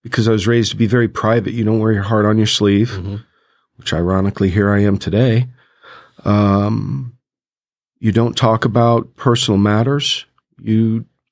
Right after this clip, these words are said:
Speaker 1: don't talk about your emotions. You deal with 'em. Um, so it, it helped me in the fact that I could reverse all these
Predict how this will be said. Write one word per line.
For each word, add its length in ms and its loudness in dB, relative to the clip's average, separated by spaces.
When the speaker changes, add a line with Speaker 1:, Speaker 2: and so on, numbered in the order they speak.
Speaker 1:
don't 420 0
talk 280 0
about 260 0
your 140 2
emotions. 760 -2
You 120 -8
deal 260 2
with 200 -4
'em. 220 -12
Um, 600 -8
so 300 0
it, 360 -2
it 220 0
helped 340 -2
me 320 2
in 120 0
the 60 -2
fact 380 -2
that 120 0
I 100 2
could 480 -2
reverse 520 0
all 120 2
these 340 -2